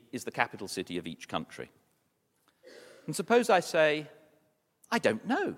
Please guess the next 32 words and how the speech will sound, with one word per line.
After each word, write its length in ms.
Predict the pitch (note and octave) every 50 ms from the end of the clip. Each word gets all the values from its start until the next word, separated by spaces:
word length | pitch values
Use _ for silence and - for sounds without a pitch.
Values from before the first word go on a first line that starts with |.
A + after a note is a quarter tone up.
| - - _ _ _ -
I 80 | - F3
haven't 320 | - - - D3 E3+ -
a 40 | A#3
clue. 480 | - - - F#4+ G#4+ F4+ - - - - - - - - - - -
I 80 | G3
don't 200 | F3+ G#3 F#3+ E3+
know 140 | F#3+ G#3 A3+
any 200 | B3+ C#4+ D4+ C#4+
of 120 | B3+ E3 -
these." 360 | F#2+ E2 B1+ - - - - - - _ _ _ - - _ _ _ - _ _ _ _ _ _ _ _ _ _ _ _ _ _ _ _ _ _ _ _ _ _ _ _ _ _ _ -
And 80 | - G#3+
then 140 | A3+ A3 G#3+
somebody 360 | A#3 A3+ G#3+ G3 G3 F3+ F3+
says, 480 | - - F#3+ F3 F3 E3+ E3 - - - - -
"Go 240 | - F3 E3+ D#3 A#2
on, 180 | G2+ A2 A#2
have 200 | - - - -
a 60 | C3+ A#2+
go. 320 | A#2+ G2+ E2 D2 - - - - - -
Have 140 | G#3 G3
a 40 | G3
guess." 400 | C3+ C3+ E2 C#2+ - - - - - - - - - - - - - - _ _ _ _ _ _ _ _ _ _ _ _ _ _ _ _ _ _ -
"Well, 160 | - D#4 - - _ _ _ _ _ _ -
I 100 | - D4
really 280 | C#4 C#4 F4 F4+ C#4+ A3
don't 220 | G#3 G#3 G3+ -
know. 140 | A#3+ D4+ -
It's 160 | - A3 -
random. 460 | A3+ D4 E4 E4 D4 - G2 D2 C#2+ - - - _ _ _ _ _ _ -
Go 180 | E4 D#4 - A#2+
on, 180 | A2 C#3 F3
guess." 420 | - A3 A#2+ - - - - -